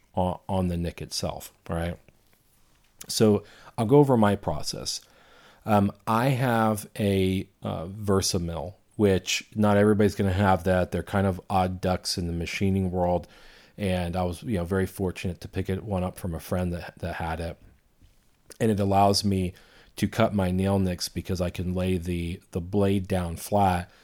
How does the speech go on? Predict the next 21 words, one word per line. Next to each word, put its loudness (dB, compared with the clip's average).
and 0
I 0
could -6
choose -2
exactly 2
where 2
the, -6
the, -6
the -8
stone 0
is -2
going -4
to -6
hit. 2
And 0
I -2
can -4
slowly 2
address -2
the, -6
the -4